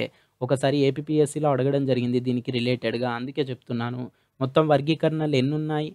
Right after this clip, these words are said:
ఏడు వర్గీకరణలు ఉన్నాయి. ఓకేనా? ఏడు వర్గీకరణలు ఉన్నాయి. ఏంటి? సమానత్వపు హక్కులు పద్నాలుగు నుంచి పద్దెనిమిది దాకా తెలియజేసేటి ఆర్టికల్స్ సమానత్వపు హక్కులు, పంతొమ్మిది నుంచి ఇరవై రెండు దాకా తెలియజేసేది వ్యక్తి స్వేచ్ఛ స్వాతంత్రానికి సంబంధించినటువంటి హక్కులు,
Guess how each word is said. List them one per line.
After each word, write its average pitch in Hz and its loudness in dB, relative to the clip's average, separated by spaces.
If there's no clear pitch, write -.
ఏడు 147 6
వర్గీకరణలు 127 -2
ఉన్నాయి. 113 -4
ఓకేనా? 127 2
ఏడు 147 6
వర్గీకరణలు 127 0
ఉన్నాయి. 113 -2
ఏంటి? 139 2
సమానత్వపు 131 -6
హక్కులు 127 -2
పద్నాలుగు 139 2
నుంచి 139 -4
పద్దెనిమిది 143 2
దాకా 143 -2
తెలియజేసేటి 139 0
ఆర్టికల్స్ 135 -4
సమానత్వపు 127 -6
హక్కులు, 123 -4
పంతొమ్మిది 165 2
నుంచి 165 -2
ఇరవై 156 2
రెండు 160 0
దాకా 156 -2
తెలియజేసేది 160 -2
వ్యక్తి 127 -6
స్వేచ్ఛ 131 2
స్వాతంత్రానికి 151 -4
సంబంధించినటువంటి 135 -8
హక్కులు, 127 -6